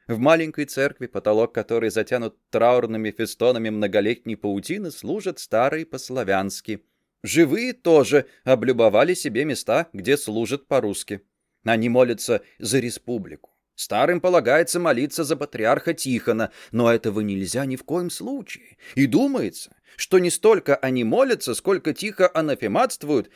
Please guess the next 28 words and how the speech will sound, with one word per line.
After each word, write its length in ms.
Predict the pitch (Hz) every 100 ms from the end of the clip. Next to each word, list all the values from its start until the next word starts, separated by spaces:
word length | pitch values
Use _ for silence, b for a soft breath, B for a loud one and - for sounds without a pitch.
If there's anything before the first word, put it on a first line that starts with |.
| B
и, 100 | 156
наконец, 540 | 180 170 165 170 208 b b
за 240 | 127 165 175
что 240 | - 180
молятся 420 | 156 151 135 -
автокефальные, 800 | 143 131 135 - 160 285 269 214
я 160 | 165 202
не 100 | 127
знаю, 340 | 95 78 95
но 140 | 226
подозреваю. 840 | - 202 190 151 190 143 87 69 - _ b b
Если 400 | 123 147 131 131
же 120 | 123
догадка 460 | 131 135 127 - -
моя 240 | 120 107
справедлива, 680 | 98 - 127 131 160 262 214
могу 260 | 190 185 240
им 80 | 175
посоветовать 760 | 180 - 180 180 156 143 - 139
не 100 | 156
тратить 480 | - 143 - 107
сил. 320 | - 95 82 _
Молитвы 560 | 110 131 147 - 117 131
не 160 | 131
дойдут. 480 | 117 123 120 107 -
Бухгалтеру 800 | 95 139 123 180 214 - 196 180
в 80 | -
Киеве 500 | 131 160 160 151